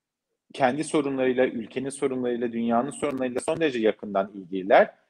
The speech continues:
Fakat mevcut demokratik sistemin aktörlerini, yöntemlerini, araçlarını, e, reddediyorlar.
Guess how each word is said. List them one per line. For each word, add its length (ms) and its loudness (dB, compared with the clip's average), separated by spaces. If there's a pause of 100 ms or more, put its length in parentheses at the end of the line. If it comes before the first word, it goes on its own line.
(140)
Fakat 360 4
mevcut 320 -6
demokratik 460 -6
sistemin 480 -10
aktörlerini, 880 -2 (400)
yöntemlerini, 880 -4
araçlarını, 960 -2 (240)
e, 60 -4
reddediyorlar. 920 2